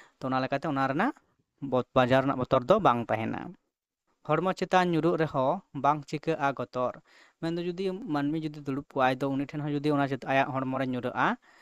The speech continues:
ᱛᱚ ᱚᱱᱟ ᱟᱭᱟᱜ ᱜᱚᱛᱚᱨ ᱢᱮᱱᱫᱚ ᱦᱚᱲᱢᱚ ᱪᱮᱫ ᱦᱚᱸ ᱵᱟᱝ ᱪᱤᱠᱟᱹᱜᱼᱟ, ᱥᱮ ᱚᱱᱟ ᱫᱚ ᱦᱟᱹᱥᱩ ᱥᱮ ᱡᱟᱦᱟᱱᱟᱜ ᱵᱟᱭ ᱠᱷᱚᱛᱤ ᱛᱟᱭᱟ ᱦᱚᱲᱢᱚ ᱫᱚ। ᱚᱱᱟ ᱛᱮᱲᱚᱝ ᱩᱢᱩᱞ ᱟᱞᱚ ᱟᱞᱟᱭ,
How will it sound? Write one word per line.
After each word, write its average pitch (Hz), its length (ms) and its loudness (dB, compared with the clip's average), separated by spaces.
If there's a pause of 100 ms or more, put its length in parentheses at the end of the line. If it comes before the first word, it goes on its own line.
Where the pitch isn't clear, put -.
(180)
ᱛᱚ - 140 -10
ᱚᱱᱟ 127 180 0 (300)
ᱟᱭᱟᱜ 127 220 2 (220)
ᱜᱚᱛᱚᱨ 143 440 2
ᱢᱮᱱᱫᱚ 127 300 -4
ᱦᱚᱲᱢᱚ 127 320 0 (520)
ᱪᱮᱫ 139 160 -4
ᱦᱚᱸ 151 120 -4
ᱵᱟᱝ 156 200 0
ᱪᱤᱠᱟᱹᱜᱼᱟ, 123 440 -6
ᱥᱮ - 120 -8
ᱚᱱᱟ 127 200 -2
ᱫᱚ 139 120 -6
ᱦᱟᱹᱥᱩ 127 420 -12
ᱥᱮ 139 180 -4 (520)
ᱡᱟᱦᱟᱱᱟᱜ 123 440 -4 (1300)
ᱵᱟᱭ 135 280 0
ᱠᱷᱚᱛᱤ 131 280 -10
ᱛᱟᱭᱟ 131 220 -4
ᱦᱚᱲᱢᱚ 117 280 -8
ᱫᱚ। - 120 -16 (720)
ᱚᱱᱟ 156 220 2
ᱛᱮᱲᱚᱝ 180 360 2
ᱩᱢᱩᱞ 160 480 0
ᱟᱞᱚ 147 300 2 (680)
ᱟᱞᱟᱭ, 131 320 2